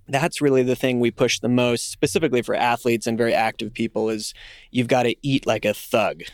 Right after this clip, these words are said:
right? You've just gotta eat, eat, eat, and focus on, don't fear the fats. Focus on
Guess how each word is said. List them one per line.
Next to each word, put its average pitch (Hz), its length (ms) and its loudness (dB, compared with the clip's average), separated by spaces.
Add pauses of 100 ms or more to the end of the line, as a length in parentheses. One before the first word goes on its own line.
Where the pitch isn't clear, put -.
(280)
right? 117 240 0
You've 110 140 -4
just 117 180 0
gotta 110 300 0
eat, 143 240 2
eat, 139 260 0
eat, 135 260 2
and 135 160 -2
focus - 360 0
on, 147 340 2 (560)
don't 147 240 0
fear 180 180 4
the 156 100 -2
fats. - 640 -2
Focus 147 520 2
on 135 460 2